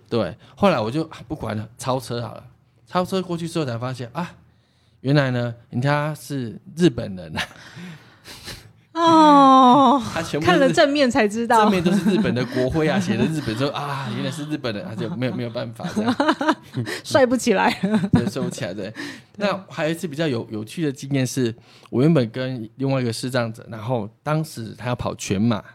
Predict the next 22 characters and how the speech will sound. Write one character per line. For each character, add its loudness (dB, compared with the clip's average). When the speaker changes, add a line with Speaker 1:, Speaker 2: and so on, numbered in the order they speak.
Speaker 1:
他 -2
人 -2
生 -8
第 -8
一 -6
个 -2
全 -4
马 -2
是 -4
十 -4
二 -2
公 -4
里， -12
我 0
们 6
拟 4
定 0
的 2
策 0
略 2
就 0
是 -2